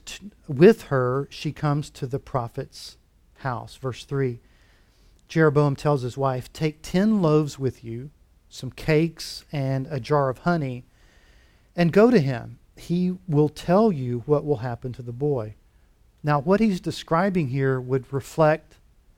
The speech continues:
things, uh, that would be carried by a common person, not royalty. So again, that's perhaps part of the disguise. It's also something maybe as a bribe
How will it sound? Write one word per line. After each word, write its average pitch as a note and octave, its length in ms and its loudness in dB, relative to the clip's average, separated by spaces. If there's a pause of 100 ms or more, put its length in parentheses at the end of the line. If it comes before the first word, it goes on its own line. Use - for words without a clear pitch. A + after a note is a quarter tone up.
(280)
things, E3 600 -2 (320)
uh, C#3 100 -6
that D3+ 200 2
would C#3 140 -2
be C#3+ 100 -2
carried C#3+ 600 0
by C3+ 180 -2
a B2+ 100 -2
common C#3+ 520 -2
person, A#2 560 -6 (520)
not C#3 380 -2
royalty. C#3 680 -2 (460)
So A#2 220 -8
again, C#3 280 -4
that's - 380 -8 (800)
perhaps C#3+ 320 -2
part D3+ 260 2
of C3 80 0
the C3 80 -2
disguise. E3+ 920 0 (460)
It's C3 180 -10
also C#3 680 -2 (540)
something C#3+ 1000 -4 (800)
maybe B2 320 -4
as C3 140 -4
a C3 60 -6
bribe A2+ 520 -8